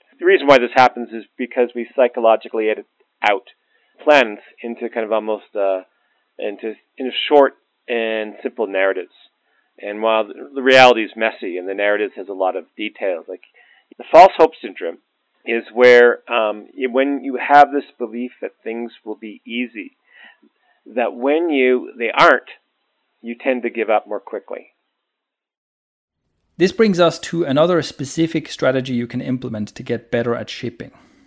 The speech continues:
Speaker 2: It's about how you see your goals and your own abilities. In one word, what you need is grit.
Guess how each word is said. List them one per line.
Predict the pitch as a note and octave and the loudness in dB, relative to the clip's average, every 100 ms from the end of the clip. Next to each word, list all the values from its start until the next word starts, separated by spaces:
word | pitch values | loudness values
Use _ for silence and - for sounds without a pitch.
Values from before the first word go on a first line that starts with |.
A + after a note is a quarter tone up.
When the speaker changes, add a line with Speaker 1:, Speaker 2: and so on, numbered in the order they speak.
| _ - | _ -16
Speaker 2:
It's | C3+ | -8
about | - D3 | -6 -6
how | - D3 D3 E3 | -6 -6 -2 -2
you | E3+ D3 | -2 -8
see | - | -10
your | C#3+ C3 | -8 -8
goals | B2 C#3 A#2+ G#2+ G#2 - | -6 -4 -4 -4 -8 -10
and | B2+ B2 | -6 -6
your | A#2 - | -8 -10
own | A#2 A2 | -10 -8
abilities. | A#2 - - D3+ E3 - - - - _ _ _ _ _ _ | -10 -12 -10 -6 -6 -8 -20 -20 -20 _ _ _ _ _ _
In | C3 B2 | -10 -2
one | D#3+ G3+ | 0 0
word, | D#3+ F3+ G#2+ G#2 C#3+ | 0 -2 -2 -6 -10
what | C3+ C#3+ | -12 -6
you | |
need | B2+ D#3+ C#3 A2 G#2+ - _ _ | -4 -2 -4 -4 -8 -16 _ _
is | A#2+ G#2+ | -14 -14
grit. | _ A2 G#2+ - - | _ -10 -10 -10 -20